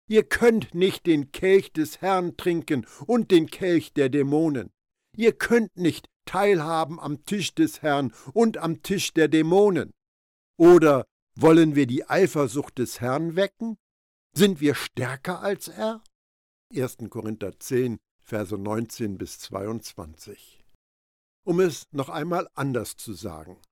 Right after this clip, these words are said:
die Bibel sagt uns, dass Götzen für böse Geistwesen stehen. In unserer Zeit wird Götzendienst nicht so offensichtlich betrieben. Aber wahr ist,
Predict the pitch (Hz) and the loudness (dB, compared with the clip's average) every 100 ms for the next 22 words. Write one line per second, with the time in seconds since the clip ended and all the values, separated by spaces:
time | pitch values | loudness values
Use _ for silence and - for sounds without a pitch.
0 | _ _ 139 110 147 214 185 190 143 120 | _ _ -4 -4 -2 -2 2 2 2 -2
1 | 110 107 - - 156 180 - - _ _ | -4 -6 -16 -12 -10 -10 -14 -18 _ _
2 | _ 123 120 - 98 92 175 - - - | _ -4 -4 -6 -4 0 0 0 -12 -8
3 | 131 170 _ _ _ 131 120 82 120 151 | -10 -10 _ _ _ 0 0 0 6 6
4 | 180 139 185 156 _ - 165 185 - - | 6 2 -4 -6 _ -8 -6 -6 -10 -16
5 | - 120 123 107 107 - - - 98 80 | -6 -2 -2 -2 -8 -10 -8 -4 -4 -6
6 | 71 _ _ _ _ _ _ _ _ _ | -16 _ _ _ _ _ _ _ _ _
7 | _ _ _ 165 214 214 147 127 117 - | _ _ _ -4 -2 -2 -2 -4 -4 -4
8 | 127 143 143 - 131 - 156 - - 151 | 0 0 -2 -4 -4 -2 -2 -2 -6 -6
9 | 139 143 127 - 143 175 - - 151 156 | -4 -4 -6 -4 -2 -2 -4 -10 -4 -4
10 | - - 120 - 147 117 160 - - 110 | -4 -6 -6 -6 -8 -6 -6 -8 -10 -10
11 | 92 - 113 - - 117 110 87 _ _ | -10 -10 -12 -12 -12 -10 -10 -12 _ _
12 | _ _ _ 165 160 165 104 147 175 196 | _ _ _ -2 2 2 2 -2 -2 -4
13 | 190 135 - - | -4 -4 -4 -16